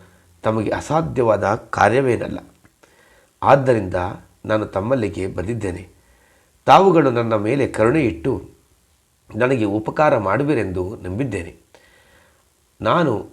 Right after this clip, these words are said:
ಅದರ ಋಣವಾಗಿ ನನ್ನ ಜನ್ಮ ಪರ್ಯಂತ ತಮ್ಮ ಸೇವಕನಾಗಿ ಬದುಕುತ್ತೇನೆ ಎಂದು ತಮ್ಮಲ್ಲಿ ಬೇಡಿಕೊಳ್ಳುತ್ತೇನೆ" ಎಂದು ಹೇಳಿ ನಾನು ಕಣ್ಣಲ್ಲಿ ನೀರನ್ನು ತುಂಬಿಕೊಂಡು ಮಂಡಿಯೂರಿ ಕುಳಿತೆ. ನಕ್ಕ ಅರವಿಂದಾರ ಯತಿಗಳು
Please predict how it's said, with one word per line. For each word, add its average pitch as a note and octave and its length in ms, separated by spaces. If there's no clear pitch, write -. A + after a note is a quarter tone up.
ಅದರ C3 160
ಋಣವಾಗಿ A#2+ 760
ನನ್ನ A2 200
ಜನ್ಮ A2 340
ಪರ್ಯಂತ A#2 520
ತಮ್ಮ A2+ 220
ಸೇವಕನಾಗಿ G2+ 720
ಬದುಕುತ್ತೇನೆ F#2+ 720
ಎಂದು B2+ 220
ತಮ್ಮಲ್ಲಿ G#2 580
ಬೇಡಿಕೊಳ್ಳುತ್ತೇನೆ" G2+ 920
ಎಂದು A2 220
ಹೇಳಿ F#2+ 500
ನಾನು G#2+ 220
ಕಣ್ಣಲ್ಲಿ A2+ 420
ನೀರನ್ನು B2+ 360
ತುಂಬಿಕೊಂಡು G2+ 760
ಮಂಡಿಯೂರಿ G#2+ 600
ಕುಳಿತೆ. - 380
ನಕ್ಕ G2+ 300
ಅರವಿಂದಾರ G#2+ 560
ಯತಿಗಳು G2+ 720